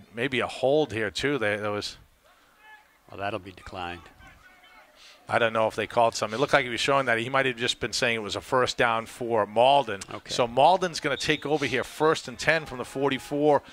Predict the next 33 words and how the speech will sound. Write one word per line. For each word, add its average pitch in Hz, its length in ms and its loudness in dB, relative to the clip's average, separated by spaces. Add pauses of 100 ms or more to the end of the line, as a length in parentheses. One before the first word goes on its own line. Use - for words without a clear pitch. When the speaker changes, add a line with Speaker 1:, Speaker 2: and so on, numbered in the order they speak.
(260)
Speaker 1:
their 127 120 4
own 151 200 4
forty 147 360 0
yard, 127 220 2
sorry, 143 260 2
forty-one 143 600 0
yard 120 300 2
line, 110 280 0 (500)
and 113 140 0
the 104 100 2
Rocket 131 400 4
D's 147 220 0
gonna 127 160 0
have 123 100 -4
to 120 80 -6
come 139 200 -2
up 135 160 2
big 170 180 2
here. 92 240 -8 (920)
First - 360 0
and 107 120 -8
ten 135 240 2
here 120 260 0
for 113 220 -8
Malden. 123 540 2 (640)
One 117 180 0
split 123 400 0
left, 127 340 0
one 123 200 -2
split 127 400 0 (120)
right. 123 480 2 (880)
Big 120 240 2
receivers. 113 800 -4